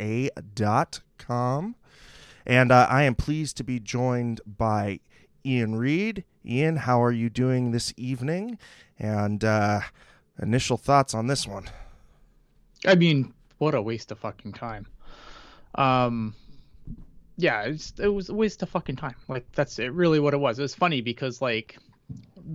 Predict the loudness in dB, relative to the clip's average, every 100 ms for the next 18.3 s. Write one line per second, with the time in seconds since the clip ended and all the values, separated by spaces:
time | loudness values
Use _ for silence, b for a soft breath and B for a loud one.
0 | -4 -4 -6 -4 0 0 2 4 6 4
1 | 2 0 2 2 2 2 0 -2 _ -4
2 | -2 -2 -4 _ -6 -4 -6 -4 -4 -2
3 | 0 0 0 -2 -2 -2 -4 -8 _ -2
4 | 0 -2 -2 -4 -6 -6 -8 -6 -6 -6
5 | -8 -8 -10 -4 -2 -2 -8 _ B B
6 | B -2 0 0 0 0 0 0 0 -4
7 | -4 -4 -10 -6 -6 -4 -4 -2 0 0
8 | -2 -2 2 2 2 0 0 0 4 4
9 | 0 -4 B B B B -2 2 4 6
10 | 8 8 6 4 2 2 2 2 4 4
11 | 2 0 0 2 2 2 4 4 4 4
12 | 2 4 2 2 2 0 2 2 4 2
13 | 0 4 4 4 0 -4 -2 0 2 4
14 | 2 0 -2 0 0 0 0 -2 -2 -2
15 | -2 -4 -4 -8 -6 -4 -4 -4 -6 -4
16 | -4 -4 -8 -6 -6 -6 -2 -2 -2 -2
17 | -2 -2 0 -2 0 0 0 0 -6 -6
18 | -8 -10